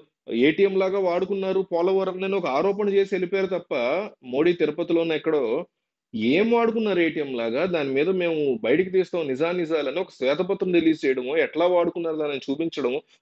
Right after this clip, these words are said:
ప్రూఫ్సో ఏమీ ఉండవు. ఒక మాట అనేసి వెళ్ళిపోవడమే. జగన్మోహన్ రెడ్డి పరిపాలనలో అవినీతి జరుగుతోందని చిలకూరుపేట ఎక్కడ వచ్చి మాట్లాడేసి వెళ్ళిపోయారు ఆయన. ఎటువంటి ప్రూఫ్స్‌ని ని-, నిరూపించేటువంటి పరిస్థితి ఉండదు, allegations చేయడమే. అంత పెద్ద పీఎం అన్నాడంటే ఏదో చేశాడు జగన్, ఏదో చేశాడు చంద్రబాబు అని మనం అనుకోవడం కోసం అన్నమాట మనం.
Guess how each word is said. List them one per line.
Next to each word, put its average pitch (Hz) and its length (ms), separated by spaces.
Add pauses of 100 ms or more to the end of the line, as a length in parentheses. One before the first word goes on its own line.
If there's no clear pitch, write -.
(140)
ప్రూఫ్సో 185 440
ఏమీ 202 300
ఉండవు. 233 260
ఒక 160 80
మాట 170 240
అనేసి 196 240
వెళ్ళిపోవడమే. 165 360 (360)
జగన్మోహన్ 208 400
రెడ్డి 202 180
పరిపాలనలో 190 440
అవినీతి 180 280
జరుగుతోందని 185 680
చిలకూరుపేట 190 580
ఎక్కడ 180 200
వచ్చి 180 220
మాట్లాడేసి 214 400
వెళ్ళిపోయారు 220 300
ఆయన. 107 140 (460)
ఎటువంటి 214 360
ప్రూఫ్స్‌ని 233 640
ని-, 214 220
నిరూపించేటువంటి 220 680
పరిస్థితి 214 340
ఉండదు, 208 240
allegations 175 560
చేయడమే. 165 280 (360)
అంత 143 200
పెద్ద 151 140
పీఎం 185 400
అన్నాడంటే 185 440
ఏదో 170 100
చేశాడు 165 360
జగన్, 139 280
ఏదో 139 120
చేశాడు 143 320
చంద్రబాబు 139 420
అని 165 120
మనం 127 240
అనుకోవడం 143 440
కోసం 127 240
అన్నమాట 104 300
మనం. 101 160